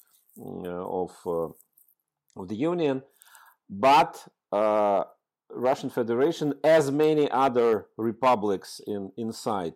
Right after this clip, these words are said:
uh, Soviet Union, decided to emphasize the sovereignty. Uh, no, no one exactly understood at that time what, what did it mean, but, but still. And I think that,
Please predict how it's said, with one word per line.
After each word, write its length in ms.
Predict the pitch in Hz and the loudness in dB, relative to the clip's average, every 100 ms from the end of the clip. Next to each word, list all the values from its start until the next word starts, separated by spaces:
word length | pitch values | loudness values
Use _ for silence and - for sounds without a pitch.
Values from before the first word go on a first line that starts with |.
| - - | -12 -14
uh, 340 | 87 87 90 - | -12 -10 -10 -10
Soviet 420 | - 104 101 98 | -8 -8 -8 -8
Union, 380 | 156 180 190 180 _ _ _ - | -8 -6 -8 -10 _ _ _ -6
decided 680 | 123 - 151 165 156 147 | -6 -2 2 2 0 -2
to 120 | 131 - | -2 -2
emphasize 760 | 143 151 143 120 127 120 120 - | -2 -2 -6 -4 2 4 2 -2
the 100 | 107 | -12
sovereignty. 720 | - 120 98 87 76 - - - - | -2 0 0 -8 -12 -16 -20 -18 -16
Uh, 200 | - - - _ _ - | -14 -14 -20 _ _ -20
no, 500 | - 127 147 151 151 _ 127 _ _ _ - | -6 2 6 4 2 _ -20 _ _ _ -4
no 280 | 135 170 | 2 4
one 340 | 170 151 139 127 | 6 4 4 -2
exactly 600 | - 131 120 151 151 131 | -2 0 6 6 4 0
understood 600 | 123 117 127 - 165 147 | 0 0 -4 0 0 2
at 160 | 127 107 | 2 2
that 240 | 120 117 | 0 0
time 220 | 113 104 104 | -2 -4 0
what, 220 | 110 101 _ | -2 -2 _
what 240 | 110 110 98 _ | -4 -4 -4 _
did 140 | 117 101 | -6 -4
it 160 | 101 | -4
mean, 340 | 160 175 117 101 | -4 -2 -2 -2
but, 260 | 107 107 - | -4 -4 -6
but 160 | 98 | -8
still. 280 | - 80 65 _ _ _ - - _ _ _ - | -8 -12 -12 _ _ _ -20 -20 _ _ _ -10
And 100 | 127 | -4
I 80 | 139 | -2
think 240 | 226 233 | 0 0
that, 260 | 190 170 | 0 0